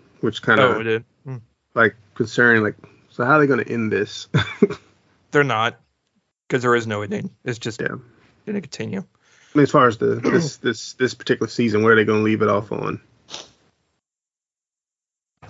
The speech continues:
Speaker 1: Who knows?
Speaker 2: Yeah. Yeah.
Speaker 1: Um,
Speaker 2: I don't know. We'll see. I
Speaker 1: Yeah.
Speaker 2: guess we'll find out. We'll find out in a couple weeks.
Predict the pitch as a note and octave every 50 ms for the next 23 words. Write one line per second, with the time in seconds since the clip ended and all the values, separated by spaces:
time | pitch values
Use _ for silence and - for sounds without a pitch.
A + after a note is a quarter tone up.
0 | - - - _ _ _ _ - - C#2 C#2+ C#2 - - - - - - - -
1 | - - F3 C#3+ C#3+ B2+ G#2+ F#2+ - - - - _ _ _ _ _ _ _ _
2 | _ _ _ _ _ _ _ _ _ _ - - - - - - - - - -
3 | - - - _ _ _ _ - - B2 B2 A2 G#2+ G2+ G2 - - - - -
4 | - - C3 - - - - - - - - - - _ _ - C3 B2 A2 G#2+
5 | G2+ G2+ G#2 G#2 - _ _ _ - C3+ C3+ C3+ - - A2+ G#2+ - - _ _
6 | - - A#3 - _ _ _ - B2 G#2 D#3 D3 - E3 D3+ - - D3 C3+ C#3
7 | C3+ C#3 C#3 - B2 - - - D#3 B3 - - C3+ B2+ B2 B2 B2 A#2 A2+ A2
8 | - A#2+ A2 A#2 A2 A2 G#2+ G#2 - -